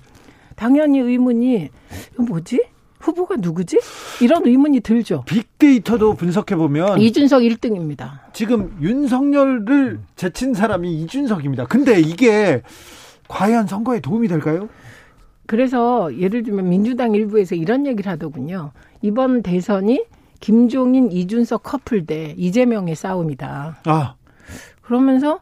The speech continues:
Speaker 1: 김준-, 그, 김준석이다, 이렇게 얘기를 하더라고요. <laughs> 그 둘이 합쳐서. 그러면서 둘과 싸워야 된다. 그래서 저는 "그럼 그게 무슨 후보가 윤석열 후보냐?" "아니다. 윤석열 후보 대 이재명 후보다. 어쨌든 결국은 그렇게 갈 것이다."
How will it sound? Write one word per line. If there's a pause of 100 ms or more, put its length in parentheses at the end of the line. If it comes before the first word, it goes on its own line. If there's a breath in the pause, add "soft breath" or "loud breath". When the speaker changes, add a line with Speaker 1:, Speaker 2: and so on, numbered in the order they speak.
(120)
Speaker 1:
김준-, (300)
그, (100)
김준석이다,
이렇게
얘기를
하더라고요. (160)
<laughs>
그
둘이
합쳐서. (840 loud breath)
그러면서
둘과
싸워야
된다.
그래서
저는 (440 soft breath)
"그럼
그게
무슨
후보가
윤석열
후보냐?" (320)
"아니다.
윤석열
후보
대
이재명
후보다.
어쨌든
결국은
그렇게
갈
것이다."